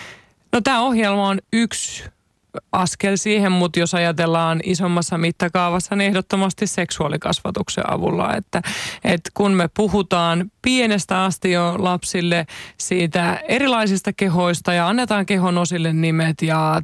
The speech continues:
tehdään luonnolliseksi se alastomu-, alastomana oleminen. Ja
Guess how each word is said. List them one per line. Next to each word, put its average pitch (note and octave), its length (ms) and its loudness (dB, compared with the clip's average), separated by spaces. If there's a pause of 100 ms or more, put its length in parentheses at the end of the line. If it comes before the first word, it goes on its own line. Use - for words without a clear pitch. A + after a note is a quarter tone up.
(100)
tehdään G#3 400 2
luonnolliseksi F3 680 0
se F3+ 80 -4
alastomu-, D#3+ 680 0 (140)
alastomana F3 560 2
oleminen. D#3+ 520 2
Ja D#3+ 100 2